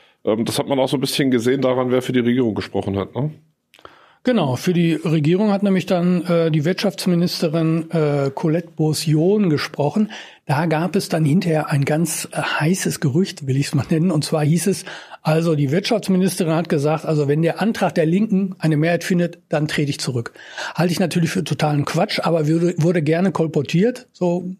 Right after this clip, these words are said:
Speaker 2: im, äh, oppositionellen Lager, weil stellen wir uns jetzt mal vor,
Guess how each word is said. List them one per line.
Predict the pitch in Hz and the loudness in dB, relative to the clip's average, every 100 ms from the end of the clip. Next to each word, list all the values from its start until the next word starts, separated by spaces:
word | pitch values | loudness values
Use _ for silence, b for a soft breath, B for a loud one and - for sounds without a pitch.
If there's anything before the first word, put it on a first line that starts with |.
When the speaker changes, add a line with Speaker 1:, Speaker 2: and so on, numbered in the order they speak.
| _ _ | _ _
Speaker 2:
im, | 180 165 156 151 139 - _ b b b b b _ | -2 2 2 2 0 -6 _ b b b b b _
äh, | 170 | -2
oppositionellen | - 208 208 170 160 - 165 175 208 180 | 0 0 0 2 0 0 0 2 2 2
Lager, | 147 139 151 190 240 B B B B - | 2 2 2 2 0 B B B B -2
weil | 151 165 175 170 - _ _ _ _ _ _ - | 0 2 2 0 -8 _ _ _ _ _ _ -8
stellen | - 180 185 | -2 2 2
wir | - | 2
uns | 180 | 2
jetzt | 175 165 | 0 0
mal | 147 | 0
vor, | - 185 180 170 220 | 0 2 2 2 0